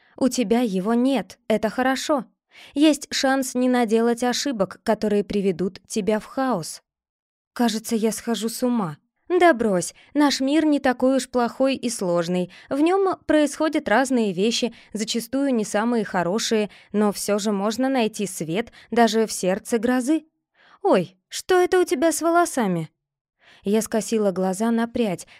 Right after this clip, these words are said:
которую магистр взяла в руки, и поняла, что пропустила её, когда стригла обожжённые концы.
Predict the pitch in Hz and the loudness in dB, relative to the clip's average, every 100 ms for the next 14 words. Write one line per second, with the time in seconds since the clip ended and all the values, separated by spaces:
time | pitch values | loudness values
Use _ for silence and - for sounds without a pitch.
0 | - 202 202 190 190 185 170 220 - 240 | -8 -4 -2 0 0 -2 -4 -6 -2 -4
1 | 202 202 196 202 208 180 180 165 - _ | -2 -2 -2 -2 -4 -4 -6 -8 -16 _
2 | 294 285 262 262 277 - - 254 262 262 | -2 0 2 2 2 -2 -4 -4 -4 -10
3 | - 277 208 185 175 175 175 190 185 190 | -4 -2 0 0 -2 -4 -2 -2 0 -2
4 | - 208 196 220 226 233 214 226 196 208 | -2 -4 -2 -2 -2 -2 -2 -2 -2 -4
5 | 202 202 202 220 220 220 - 151 | -2 -2 -4 -4 -6 -8 -12 -14